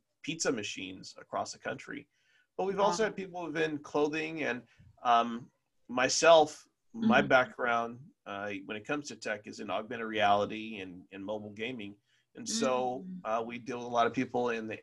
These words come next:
Speaker 1: A R, extended reality or immersive technology space, as
Speaker 2: Mm.
Speaker 1: well as mobile gaming. Uh, I still am the C E O of, uh, my, my, my gaming company to this day.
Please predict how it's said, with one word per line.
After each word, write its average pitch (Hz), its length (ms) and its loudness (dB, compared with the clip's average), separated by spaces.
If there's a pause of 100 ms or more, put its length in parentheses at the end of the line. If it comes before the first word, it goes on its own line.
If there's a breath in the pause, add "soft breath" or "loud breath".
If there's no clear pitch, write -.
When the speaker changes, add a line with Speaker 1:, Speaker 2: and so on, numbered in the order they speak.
Speaker 1:
A 110 120 0
R, 113 340 0 (300)
extended 117 460 -6
reality 110 720 -2
or 98 160 -6
immersive 107 360 -8
technology 104 500 -6
space, 110 480 -6 (400 soft breath)
as 185 180 6
Speaker 2:
Mm. 175 40 -4
Speaker 1:
well 113 240 2
as 110 160 -4
mobile 110 280 -4
gaming. 117 480 -6 (420)
Uh, 117 220 -6
I 101 100 -2
still - 240 0
am 143 100 0
the 123 60 -6
C 123 340 0
E 120 40 4
O 127 260 6
of, 123 400 -2 (240)
uh, 104 260 -6
my, 98 240 -6 (120)
my, 104 180 -2 (220)
my 110 180 -4
gaming 123 340 -6
company - 560 -12
to - 100 -20
this 110 180 -14
day. 110 260 -10